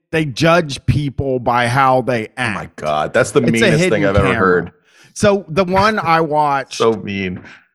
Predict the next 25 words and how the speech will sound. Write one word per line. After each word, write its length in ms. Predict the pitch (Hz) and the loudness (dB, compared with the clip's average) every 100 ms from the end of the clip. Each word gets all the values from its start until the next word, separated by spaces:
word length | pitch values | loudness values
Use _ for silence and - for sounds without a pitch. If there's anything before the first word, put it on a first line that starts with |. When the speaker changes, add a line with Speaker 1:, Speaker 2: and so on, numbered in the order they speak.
| _ _ | _ _
Speaker 1:
the 100 | 160 | -2
one 240 | 156 202 | 2 2
I 100 | 226 185 | 4 2
watched, 380 | 170 170 165 | 2 0 0
and, 260 | 175 160 139 147 160 135 - | -4 -4 -4 -2 -2 -2 0
uh, 260 | 160 143 139 | 2 2 0
if 120 | 143 | -2
you're 100 | 185 | -2
on 120 | 202 | -4
the 60 | 165 | -6
Street 280 | - 185 - | -6 -6 -4
Fight 220 | 151 107 | -4 -2
Patreon, 560 | 147 160 - 147 127 | -2 -2 -2 0 2
you 160 | 123 151 | 2 2
could 180 | - 135 | 2 0
go 180 | 139 139 | 0 0
back 360 | 127 131 120 | 0 -2 -2
and 180 | 113 110 | -6 -6
find 400 | - 120 120 120 | -2 0 0 0
us 280 | 110 104 - | -2 -2 -6
doing 340 | 110 123 117 | -4 -2 -2
a 80 | 104 | -4
commentary 760 | 101 170 170 123 107 107 98 92 | -2 0 0 -4 -6 -4 -4 -6
on 260 | 87 73 | -10 -12
it. 140 | 71 | -16